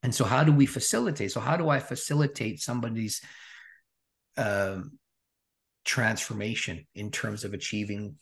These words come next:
what it is that they want to achieve? Like, so whatever the results are, yes, that's important. Whatever result that a person wants to achieve, it's important. I'm very big on what, who is it the person that you have to become in order to have that?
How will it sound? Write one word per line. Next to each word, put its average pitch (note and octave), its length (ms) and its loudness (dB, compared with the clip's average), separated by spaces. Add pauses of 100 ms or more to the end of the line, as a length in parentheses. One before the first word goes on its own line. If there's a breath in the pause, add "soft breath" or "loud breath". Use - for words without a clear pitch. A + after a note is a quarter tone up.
(220)
what G#2 180 -2
it G2+ 100 -6
is G2 140 -4
that G#2 100 -8
they G2+ 80 -6
want G2+ 280 -10
to F#2+ 100 -8
achieve? A2 320 -4
Like, - 180 -6 (240 loud breath)
so C#3+ 440 4 (120)
whatever F3+ 320 4
the A3+ 120 4
results C3+ 580 4
are, G#2 360 -2 (140)
yes, D3 440 4
that's A#2+ 260 0
important. G2 560 -4
Whatever C#3+ 260 0
result C#3+ 420 4
that - 100 -10 (120)
a C#3 80 -6
person B2+ 480 -2
wants A2+ 260 -6
to A2 120 -6
achieve, G2+ 320 -6
it's G2 160 -10
important. A2 600 -10 (500 loud breath)
I'm D#3+ 320 4
very C3+ 320 4
big A2 320 -6
on G2 380 -8 (100)
what, A#2+ 320 -8 (120)
who F#3 260 2
is E3 120 2
it D3+ 140 -4
the - 80 -10
person B2 540 -4
that G#2 140 -6
you G#2 120 -8
have - 320 -10
to - 80 -12
become G#2 640 -10 (240)
in G2 160 -8
order G#2 260 -14
to G2+ 100 -14
have C#3+ 460 -12
that? - 220 -18